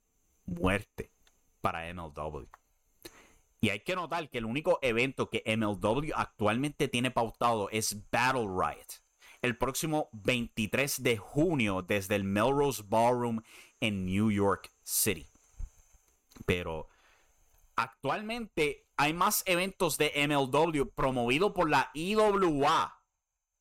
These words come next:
que por la misma M L W. I W A tiene su evento de Summer Attitude,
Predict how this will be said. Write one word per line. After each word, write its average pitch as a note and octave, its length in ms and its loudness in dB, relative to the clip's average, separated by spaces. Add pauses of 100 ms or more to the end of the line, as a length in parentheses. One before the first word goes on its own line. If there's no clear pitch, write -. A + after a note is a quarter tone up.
(560)
que B2+ 100 2
por A2+ 160 -4
la G#2 80 -2
misma A#2 460 -4
M A2 180 0
L G2 100 0
W. F#2+ 360 0
I F#2 60 2
W F#2 340 0
A F#3 360 2
tiene D#3 320 -4
su - 380 -6
evento G#2 260 2
de C#3 120 2
Summer G#2 260 2
Attitude, F3+ 720 0